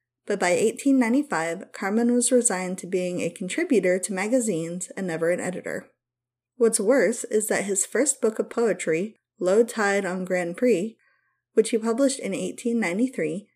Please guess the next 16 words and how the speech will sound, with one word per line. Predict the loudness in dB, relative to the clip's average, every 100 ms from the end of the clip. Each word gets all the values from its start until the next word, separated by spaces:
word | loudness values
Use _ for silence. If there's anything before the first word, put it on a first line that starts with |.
| _ _
failed | 0 2 2 0
miserably. | -2 0 -2 -2 -10 -14 _ _ _ _ _ _ _ _
However, | -4 0 2 2 0 -2 -6 -4
the | -4
following | -2 -2 0 0 0
year, | -2 -4 -6 -10 _
he | -2
published | -2 0 4 4 4 -4 -6
Songs | -2 0 2 4 4
of | 2 -4 -4
Vagabondia, | -2 -2 -2 -2 -4 -4 -6 -10 _ _
a | -14
collaboration | -4 -2 0 2 2 2 -4 -4
with | -2 -2 0
fellow | 0 0
poet | -2 -2 -2 -2 -6